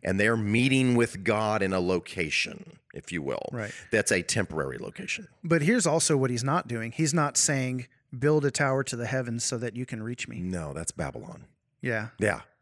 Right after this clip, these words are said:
Speaker 1: That's the
Speaker 2: He's not
Speaker 1: Babylonian
Speaker 2: s-,
Speaker 1: spirit.
Speaker 2: he's not saying, "Oh, well, you guys fell, so I'm just gonna wait on you to find your way back to me."
Speaker 1: Right,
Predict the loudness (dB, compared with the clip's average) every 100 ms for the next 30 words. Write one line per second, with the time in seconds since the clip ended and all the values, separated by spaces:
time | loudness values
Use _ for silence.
0 | -4 -4 -2 -4 0 2 4 4 4 4
1 | 2 0 -2 0 0 2 0 0 2 0
2 | 2 2 2 0 -2 2 2 2 2 2
3 | 2 -2 -2 -2 -2 -2 -2 -2 -2 -2
4 | -4 -4 -6 -4 -4 -4 -4 -6 -4 -2
5 | -2 -2 -4 -6